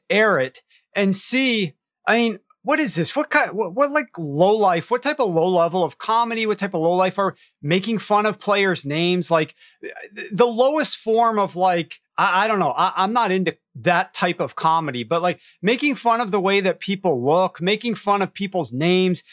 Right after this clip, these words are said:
is just the dumbest, like, style of comedy to make somebody feel good about themselves. And to put that out on T V was just pathetic. I thought that was, like, literally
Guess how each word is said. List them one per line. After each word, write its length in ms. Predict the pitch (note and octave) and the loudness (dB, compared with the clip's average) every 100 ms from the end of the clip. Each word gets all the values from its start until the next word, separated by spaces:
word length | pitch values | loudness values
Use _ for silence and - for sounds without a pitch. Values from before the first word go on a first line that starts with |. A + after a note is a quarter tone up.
| - | -6
is 80 | A#3+ | -2
just 200 | D4 - | -2 2
the 260 | A#3 C3 - - | 2 0 -10 -2
dumbest, 580 | E3 G3+ F#3+ - - - | 0 2 0 -2 -6 -2
like, 240 | E3 D3+ | 0 0
style 580 | - - D#3+ F3 F#3 F3+ | -4 2 2 4 2 2
of 280 | D#3 C#3 - _ _ - | 0 -2 -8 _ _ -6
comedy 680 | - F#3+ G3 G3 F#3+ F#3+ | 0 2 2 0 0 0
to 80 | F3 | 0
make 180 | D#3+ F3+ | 0 0
somebody 360 | - G3 F3 D#3 | 0 0 0 0
feel 180 | G3 | 0
good 260 | F3+ - F#3 | 0 0 0
about 280 | F3+ E3 - | 2 -2 -2
themselves. 580 | D#3 - F3 D#3+ D#3 F3 | -8 -2 0 2 0 -4
And 160 | D3+ - _ - | -6 -8 _ -6
to 120 | F#3+ | -6
put 200 | G3 C#4+ | -4 -2
that 180 | C4 A#3+ | 0 2
out 160 | F#3 F#3+ | 2 2
on 160 | D3+ | -2
T 240 | - F#3 E3+ | -6 -8 -4
V 120 | E3+ | -2
was 200 | D3 - | -2 -2
just 260 | F3 - _ _ _ | -2 -4 _ _ _
pathetic. 520 | - F#3 E3+ D#3+ B2+ | -8 -4 2 2 2
I 100 | D3+ | 2
thought 200 | G3+ C4+ | 2 2
that 180 | A#3 G#3+ | 2 2
was, 240 | G3+ F#3 - - - | 0 -2 -4 -14 -6
like, 140 | G#3 - _ | -6 -6 _
literally 600 | G#3 C4 D4+ B3 E3+ C#3+ | 0 2 2 2 0 -2